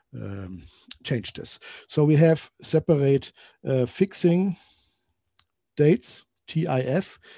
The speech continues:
This belongs to the ice period. Yeah, so this here is now the ice period I'm looking at, and I have a payment date T I P associated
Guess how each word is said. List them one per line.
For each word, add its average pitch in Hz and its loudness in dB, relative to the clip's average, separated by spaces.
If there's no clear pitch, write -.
This 147 -2
belongs 156 0
to 151 -4
the 135 -4
ice 127 0
period. 127 -6
Yeah, 120 -10
so - -10
this 127 -10
here 135 -6
is 127 -8
now 123 -2
the 117 -4
ice 117 -4
period 156 -2
I'm 123 -4
looking 127 -4
at, 151 -8
and 190 2
I 165 6
have 143 4
a 135 0
payment 131 0
date 113 -6
T 139 -4
I 110 -6
P 180 -2
associated 117 -6